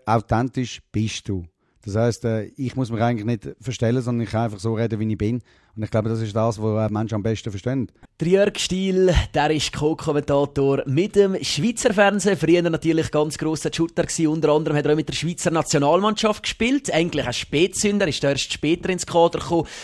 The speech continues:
Speaker 2: Trotzdem, wie sind die Erinnerungen an die Schweizer Nationalmannschaft?
Speaker 1: Ich habe es natürlich vorhin schon angetönt, äh, die Beziehung zum Köbi Kuhn, wo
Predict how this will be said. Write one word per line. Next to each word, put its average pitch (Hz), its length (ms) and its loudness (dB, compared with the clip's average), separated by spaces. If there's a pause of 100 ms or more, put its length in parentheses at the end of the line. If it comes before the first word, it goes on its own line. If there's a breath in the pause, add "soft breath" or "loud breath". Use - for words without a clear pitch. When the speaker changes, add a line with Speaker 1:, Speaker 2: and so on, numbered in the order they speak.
Speaker 2:
Trotzdem, 175 380 2 (180 loud breath)
wie 165 140 4
sind 233 280 0
die 240 40 2
Erinnerungen 185 460 4
an 123 260 0
die 147 60 0
Schweizer 160 420 -2
Nationalmannschaft? 117 1080 -4 (140)
Speaker 1:
Ich 101 80 -8
habe 110 140 -2
es - 20 -2
natürlich 120 340 0
vorhin 117 220 0
schon 117 160 -4
angetönt, 117 380 -2
äh, 104 180 0
die 107 160 -6
Beziehung 104 300 -4
zum 110 160 -8
Köbi 104 240 -2
Kuhn, 101 400 -2
wo 101 240 0